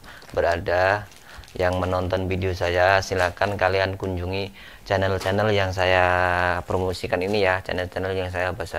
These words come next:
ini. Ini ada channel Cabines, ya, channel Cabines. Kemudian ada channel Bagja Barakat,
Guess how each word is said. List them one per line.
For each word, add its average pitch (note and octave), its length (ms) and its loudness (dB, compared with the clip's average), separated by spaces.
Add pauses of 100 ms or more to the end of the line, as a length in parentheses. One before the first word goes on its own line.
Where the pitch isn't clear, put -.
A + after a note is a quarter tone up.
(100)
ini. F2 160 -12 (520)
Ini G2 320 -2
ada F#2+ 640 2
channel G2+ 400 0
Cabines, G2+ 720 -2 (320)
ya, G2 240 -4 (680)
channel F#2+ 360 -4
Cabines. F#2 840 -6 (4000)
Kemudian A#2 720 4
ada A2+ 480 6
channel A2+ 480 4
Bagja G2+ 640 4
Barakat, F#2+ 640 2